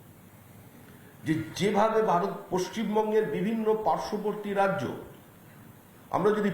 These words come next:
পূর্ব ভারতের দিকে তাকাই তাহলে যে ত্রিপুরা, যে আসাম, সেখানের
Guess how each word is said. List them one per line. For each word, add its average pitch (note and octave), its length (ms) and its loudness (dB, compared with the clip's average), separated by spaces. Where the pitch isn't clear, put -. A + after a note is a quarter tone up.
পূর্ব G3 260 0
ভারতের G#3 460 0
দিকে G#3+ 200 -4
তাকাই G3+ 520 2
তাহলে G3 280 0
যে A3+ 120 2
ত্রিপুরা, F#3 420 0
যে A#3 200 4
আসাম, G3 420 2
সেখানের A3 800 2